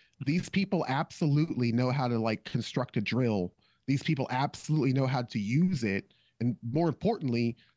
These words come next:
they could use it in space way better than a roughneck could. <coughs> But this film is based on the idea that s-, some fucking ten roughnecks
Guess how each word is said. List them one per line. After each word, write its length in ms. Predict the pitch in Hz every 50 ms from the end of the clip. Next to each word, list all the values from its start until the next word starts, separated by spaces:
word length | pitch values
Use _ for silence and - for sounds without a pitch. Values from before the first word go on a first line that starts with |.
| _ _ _ -
they 100 | 156 170
could 220 | 170 - 196 156
use 280 | 120 127 156 160 151 127
it 140 | 147 135 123 - _ _ _ _ _ _ _ _ -
in 120 | 131 110 104
space 840 | - - - - - 147 139 - - - - - - - - - - _ _ _ _ _ _ _ _ _ _ _ _ -
way 220 | 131 165 208 214
better 280 | 165 139 143 139 131 113
than 320 | 104 123 113 110 98 95 92 - _ _ _ _ _ _ _ _ _ -
a 80 | 120
roughneck 520 | 110 - 143 160 - - 117 101 - - -
could. 280 | - - - - - - _ _ _ _ -
<coughs> 60 | - - - - - - - - -
But 360 | 208 151 143 160 143 117 - _ _ _ _ _ _ _ _ _ _ -
this 220 | 151 180 202 -
film 500 | - - - 190 202 180 127 110 107 104 - _ _ _ _ _ -
is 180 | 120 127 110
based 420 | - - 151 143 151 147 - 165 -
on 100 | 151 147
the 140 | 135 135 131
idea 600 | 117 120 123 123 147 143 131 117 107 98 90 - - _ - - - _ -
that 120 | 135 123
s-, 180 | - - - - 156 - -
some 300 | - - - 156 160 170
fucking 440 | - - 180 165 165 - 151 113 110 -
ten 440 | - - 151 170 190 208 214 214 - - - - _ _ _ _ -
roughnecks 800 | 139 156 202 196 - 131 113 107 107 - - - - - -